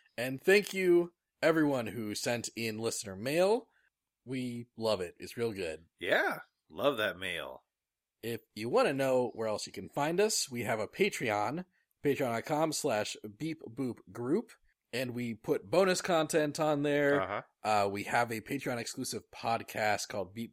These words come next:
Speaker 1: Boop Soup that's very fun and stupid,
Speaker 2: <laughs>
Speaker 1: uh, that only costs a dollar a month to check out.
Speaker 2: Pretty
Speaker 1: And,
Speaker 2: cool.
Speaker 1: and the bonus content is five. Uh, those are both pretty good deals, so we've heard.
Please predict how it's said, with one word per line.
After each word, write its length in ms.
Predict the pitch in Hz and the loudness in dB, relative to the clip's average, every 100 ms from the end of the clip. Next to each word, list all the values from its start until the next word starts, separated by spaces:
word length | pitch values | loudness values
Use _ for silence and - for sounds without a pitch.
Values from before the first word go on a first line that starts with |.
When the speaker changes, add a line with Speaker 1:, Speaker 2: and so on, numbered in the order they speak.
| - | -10
Speaker 1:
Boop 160 | 107 95 | -10 -8
Soup 460 | - - 175 175 - - - _ | -10 2 4 4 0 -20 -20 _
that's 140 | 107 - | -12 -6
very 240 | 113 104 | -2 -2
fun 460 | 98 120 110 107 107 - | -2 -2 -2 -2 -8 -8
and 260 | 95 92 | -8 -8
stupid, 560 | - 180 180 185 170 160 - - | 0 2 4 4 2 0 -10 -16
Speaker 2:
<laughs> 200 | - - | -8 0
Speaker 1:
uh, 420 | 113 110 101 98 - | 4 6 4 0 -2
that 220 | 95 107 107 _ _ | 0 0 0 _ _
only 240 | 135 165 147 | -2 0 0
costs 280 | 139 120 - | 0 0 -2
a 120 | 107 | -6
dollar 480 | 95 165 208 175 127 | 0 4 6 6 4
a 120 | 98 | -2
month 380 | 98 107 107 - | -2 -2 -2 -8
to 80 | 101 | -12
check 300 | - 107 98 | -4 -2 2
out. 320 | 104 98 98 - _ - | 4 6 4 -2 _ -12
Speaker 2:
Pretty 220 | 95 101 | -2 -2
Speaker 1:
And, 140 | 104 | 0
Speaker 2:
cool. 320 | 110 170 151 139 | 0 2 2 2
Speaker 1:
and 140 | 107 | -2
the 40 | 107 | 0
bonus 280 | 127 120 | 0 0
content 500 | - 113 104 107 92 | -2 -2 -2 -4 -6
is 160 | 104 87 | -8 -12
five. 680 | - 135 131 127 117 120 120 _ _ - | -4 2 4 6 4 0 -6 _ _ -6
Uh, 180 | 98 | -4
those 180 | 98 120 | -4 -4
are 60 | 123 | -4
both 320 | 107 156 143 - | 2 2 2 -6
pretty 240 | - 196 | 0 2
good 240 | 156 147 120 | 4 2 2
deals, 360 | 127 139 139 - | -2 -2 -2 0
so 200 | 160 139 | 2 2
we've 260 | 131 123 | 0 -4
heard. 440 | - 139 139 180 | -4 0 2 0